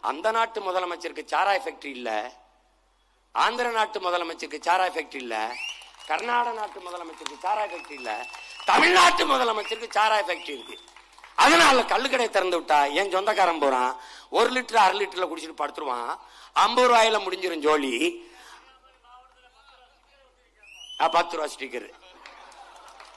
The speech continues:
உலகத்துல quarter bottle மேல வீரன்னு படம் போட்டு ஓட்டுன நாடு இதாண்டா.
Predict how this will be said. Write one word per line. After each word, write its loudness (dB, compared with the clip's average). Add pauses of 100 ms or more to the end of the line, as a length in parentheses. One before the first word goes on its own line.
(1500)
உலகத்துல 4 (840)
quarter 4
bottle 0
மேல -2
வீரன்னு -2
படம் 0
போட்டு 0
ஓட்டுன -6
நாடு 0
இதாண்டா. -2